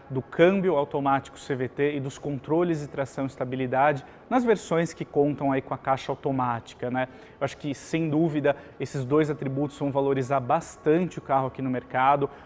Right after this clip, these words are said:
vão tornar o Sandero mais competitivo e, de quebra, aí a gente também teve uma atualização visual que caiu muito bem aqui ao modelo. Foi um trabalho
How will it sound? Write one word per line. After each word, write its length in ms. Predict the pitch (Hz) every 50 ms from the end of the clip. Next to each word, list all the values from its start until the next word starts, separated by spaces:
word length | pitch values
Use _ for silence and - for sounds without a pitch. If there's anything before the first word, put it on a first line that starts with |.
| - -
vão 220 | - 139 156 156 151
tornar 800 | - - 170 156 139 139 131 139 147 180 208 214 - - - -
o 140 | - 151 143
Sandero 540 | - - 156 147 143 131 139 143 139 135 131
mais 340 | 131 131 139 160 165 -
competitivo 840 | - - 143 131 - 143 135 - - - - 156 165 185 175 180 170 - - - - -
e, 80 | 294
de 120 | 269 320 254
quebra, 400 | - - 190 185 175 151 151 156
aí 40 |
a 40 | 160
gente 180 | 165 165 165 -
também 220 | 165 147 147 147
teve 160 | 127 151 139
uma 100 | 147 147
atualização 680 | 143 135 - 147 143 139 127 139 139 - - 147 139 135
visual 440 | 135 135 127 139 135 135 147 131
que 60 | - -
caiu 260 | 170 151 151 156 151
muito 360 | 151 147 151 175 208 214 -
bem 300 | 139 135 135 143 165 170 - - - - - -
aqui 400 | - 139 131 - - - 147 135
ao 100 | 143 131
modelo. 440 | 135 139 151 143 127 139 147 156 156
Foi 180 | 151 - 147 147
um 80 | 151
trabalho 560 | 147 - 143 139 131 123 131 143 170 180 180